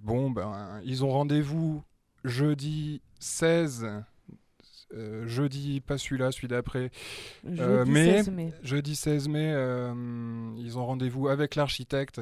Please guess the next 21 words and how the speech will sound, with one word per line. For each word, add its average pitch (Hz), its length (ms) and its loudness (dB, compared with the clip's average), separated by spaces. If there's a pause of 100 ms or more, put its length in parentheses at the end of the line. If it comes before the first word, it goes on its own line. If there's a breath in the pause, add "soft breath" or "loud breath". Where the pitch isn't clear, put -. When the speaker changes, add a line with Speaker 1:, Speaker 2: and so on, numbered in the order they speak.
(260)
Speaker 1:
pour, 117 380 -4
euh, 107 520 -4
négocier, 110 580 -4
euh, 104 480 -6
certains 104 380 -10
points. 170 260 -4 (460 loud breath)
Donc, 117 260 -4
euh, 113 220 0
j'espère 117 400 0
qu'à 117 140 0
ce - 120 -8
moment-là, 120 360 0
euh, 104 840 -4
ils 113 180 -12
feront, 110 420 -6
euh, 92 120 -10
tout 143 260 -4
pour, 104 280 -6
euh, 104 120 -6 (320)
pour, 95 280 -14
euh, 95 840 -16